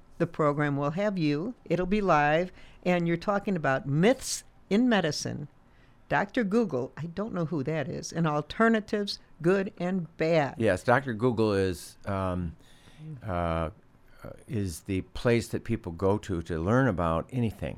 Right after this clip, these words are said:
Speaker 2: you know, right?
Speaker 1: Oh, they go
Speaker 2: So
Speaker 1: on Google online,
Speaker 2: Right,
Speaker 1: so
Speaker 2: right.
Speaker 1: they call it Doctor Google.
Speaker 2: Right, and I
Speaker 1: Oh,
Speaker 2: just
Speaker 1: all
Speaker 2: read
Speaker 1: right.
Speaker 2: an article, uh, or a summary of an article about cyberchondria. Uh, is hypochondria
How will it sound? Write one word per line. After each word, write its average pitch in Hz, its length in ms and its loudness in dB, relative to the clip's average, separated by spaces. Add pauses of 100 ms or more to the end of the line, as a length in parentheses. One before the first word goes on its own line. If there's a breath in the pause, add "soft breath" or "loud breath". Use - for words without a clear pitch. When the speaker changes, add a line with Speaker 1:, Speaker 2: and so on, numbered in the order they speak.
(120)
Speaker 2:
you 95 80 -6
know, 85 260 -2
right? 104 300 -2
Speaker 1:
Oh, 147 200 -4
they 180 120 0
go 190 160 2
Speaker 2:
So 175 60 8
Speaker 1:
on 160 160 4
Google 139 440 2
online, 139 320 -2
Speaker 2:
Right, 139 480 -2
Speaker 1:
so - 120 -2
Speaker 2:
right. 147 80 0
Speaker 1:
they 139 80 -2
call 127 240 -2
it 127 100 -6
Doctor 127 300 -10
Google. 123 300 -8
Speaker 2:
Right, 80 260 -2
and 104 180 2
I 127 60 8
Speaker 1:
Oh, 139 40 8
Speaker 2:
just 135 220 0
Speaker 1:
all 143 60 4
Speaker 2:
read 135 100 6
Speaker 1:
right. 120 80 4
Speaker 2:
an 107 40 4
article, 98 560 4 (240)
uh, 87 360 -2 (480 soft breath)
or 90 120 0
a 87 40 0
summary 123 440 4
of 87 80 2
an 85 100 0
article 82 520 -2 (200)
about 90 440 0 (240)
cyberchondria. 107 1200 -2 (1160 soft breath)
Uh, 87 440 0
is 92 240 -6
hypochondria 104 880 0